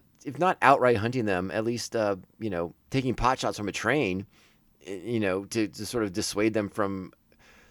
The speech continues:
the perception that they're, all they're gonna do is attack them. Well,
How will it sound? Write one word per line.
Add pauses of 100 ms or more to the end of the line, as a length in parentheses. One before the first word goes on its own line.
the
perception
that
they're,
all
they're
gonna
do
is
attack
them. (720)
Well,